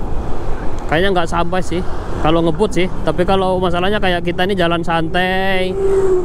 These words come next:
mau buat konten kan jadi kelihatan jauh. <laughs> Padahal deket. Karena kita cuma masuk kecepatan ya tiga puluh, empat puluh kilometer per jam. Dari sini kalau mau ke Pantai Cemagi,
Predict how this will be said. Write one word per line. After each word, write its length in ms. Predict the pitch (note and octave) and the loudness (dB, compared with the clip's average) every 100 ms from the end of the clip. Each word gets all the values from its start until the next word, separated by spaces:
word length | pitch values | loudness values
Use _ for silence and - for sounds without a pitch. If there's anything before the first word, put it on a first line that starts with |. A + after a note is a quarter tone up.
| - - | 0 2
mau 320 | D3 D#3 D3+ | 2 2 0
buat 240 | D#3+ D#3+ | -2 0
konten 400 | D#3+ D#3 E3 E3 | -2 0 0 0
kan 320 | F3 F3+ F3 E3+ - - - | 0 -2 -2 -4 -4 -4 0
jadi 240 | D3+ D3+ E3+ | 0 2 2
kelihatan 400 | E3 D#3 E3+ E3 | 2 0 0 -2
jauh. 240 | D#3 F3+ - G#3 G3+ - E3 - | 0 0 2 0 0 -2 -4 -6
<laughs> 460 | - F3 - - E3+ | -4 -2 -2 2 2
Padahal 240 | F#3+ G3+ | 2 -2
deket. 240 | F#3+ F#3+ - - - - - - - - - | -2 -2 -2 -4 -2 -2 0 -4 -4 -4 0
Karena 240 | D#3 F3 | 0 2
kita 240 | F#3+ F#3+ F#3 | 0 -2 0
cuma 240 | F3+ F3+ F3+ F3 F3 F3 - - E3+ | 0 2 0 0 -2 -4 -6 -8 -2
masuk 240 | E3+ F3+ | 0 0
kecepatan 400 | F3 E3+ E3+ G3 | 0 0 0 0
ya 160 | E3+ D#3 | 0 0
tiga 320 | D#3+ D#3 D3 | 0 0 0
puluh, 560 | D#3 F#3+ G#3 G3+ G3 | 0 2 2 2 2
empat 160 | F3 E3 - | 0 0 0
puluh 480 | F3+ G3+ G#3 G3+ F#3+ | 2 2 2 2 0
kilometer 400 | E3+ D#3 D#3 D3+ | 0 2 0 0
per 160 | D#3 | 0
jam. 320 | D3 D#3 D3 C#3+ - - - - - - - - - - - - - - - - - - - - - - - | 2 0 0 0 0 0 -2 -4 -4 -2 0 0 2 0 0 0 2 0 0 2 2 2 0 -2 0 0 2
Dari 240 | G3+ A#3 | 2 2
sini 320 | A#3+ A#3+ B3 C#4 | 0 -2 -4 -2
kalau 240 | C4 B3+ | -2 -2
mau 160 | B3 A#3+ | 0 -2
ke 120 | A#3 A#3 | -2 -2
Pantai 320 | G#3 G#3 A3 | -2 -2 -2
Cemagi, 680 | A3 G#3+ G3 F3 A3 B3+ C#4+ | -2 -2 -2 -2 0 0 0